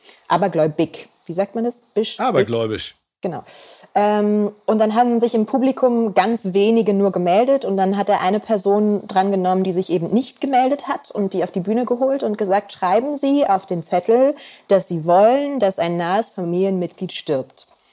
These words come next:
Speaker 1: Ähm, es passiert nichts mit dem Zettel, schreiben Sie es einfach nur auf."
Speaker 2: Oh.
Speaker 1: Und die meisten Leute haben sich geweigert. Ähm, und das fand ich total spannend, weil viele halt immer sagen, "Nee, ich bin nicht abergläubig", aber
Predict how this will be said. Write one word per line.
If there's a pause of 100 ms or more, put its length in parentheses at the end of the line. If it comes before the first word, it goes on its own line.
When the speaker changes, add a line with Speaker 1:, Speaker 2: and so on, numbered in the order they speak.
(380)
Speaker 1:
Ähm,
es
passiert
nichts
mit
dem
Zettel, (120)
schreiben
Sie
es
einfach
nur
auf."
Speaker 2:
Oh. (380)
Speaker 1:
Und
die
meisten
Leute
haben
sich
geweigert. (240)
Ähm,
und
das
fand
ich
total
spannend,
weil
viele
halt
immer
sagen,
"Nee,
ich
bin
nicht
abergläubig",
aber